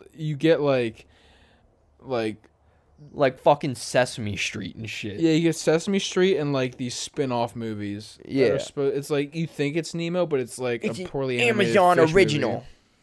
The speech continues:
Speaker 2: There's a Peacock original I do wanna watch, actually.
Speaker 1: Oh, yeah?
Speaker 2: Yeah, they made, uh, you remember Tiger King?
Speaker 1: Yeah.
Speaker 2: They made Joe versus Carol, the T V
Speaker 1: Oh,
Speaker 2: show.
Speaker 1: I never watched Tiger King.
Speaker 2: Uh, I didn't finish it.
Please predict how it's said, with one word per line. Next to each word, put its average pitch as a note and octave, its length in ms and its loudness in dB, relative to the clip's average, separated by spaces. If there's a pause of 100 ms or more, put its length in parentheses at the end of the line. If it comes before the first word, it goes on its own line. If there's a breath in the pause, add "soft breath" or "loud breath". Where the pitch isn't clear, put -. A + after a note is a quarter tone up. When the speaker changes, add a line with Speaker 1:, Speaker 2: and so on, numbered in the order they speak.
(220 soft breath)
Speaker 2:
There's D3+ 160 0
a C3 60 2
Peacock B2 540 -2
original G2+ 360 -8
I G2 40 -10
do G2+ 260 -8
wanna D2 240 -10
watch, C#2 400 -10
actually. - 460 -20 (120)
Speaker 1:
Oh, D#3+ 100 -6
yeah? D3+ 420 -4
Speaker 2:
Yeah, F#2 260 -4
they G#2 160 -6
made, A2+ 320 -4
uh, G#2 300 0
you G#2+ 100 -6
remember A2+ 240 -6
Tiger A#2 380 -6
King? F3+ 400 -10 (240)
Speaker 1:
Yeah. C3 300 -8 (160)
Speaker 2:
They - 60 -8
made G#2+ 280 -4
Joe G#2 260 -2
versus - 380 -14
Carol, - 580 -10
the - 100 -20
T - 140 -20
V - 140 -10
Speaker 1:
Oh, - 140 -14
Speaker 2:
show. - 220 -16
Speaker 1:
I C#3 60 -10
never C#3+ 220 -4
watched A#2 320 -6
Tiger A#1+ 340 -14
King. C#3+ 240 -16 (580)
Speaker 2:
Uh, A2 440 4 (280)
I G#2+ 60 0
didn't B2 220 -2
finish G#2+ 360 -8
it. - 160 -18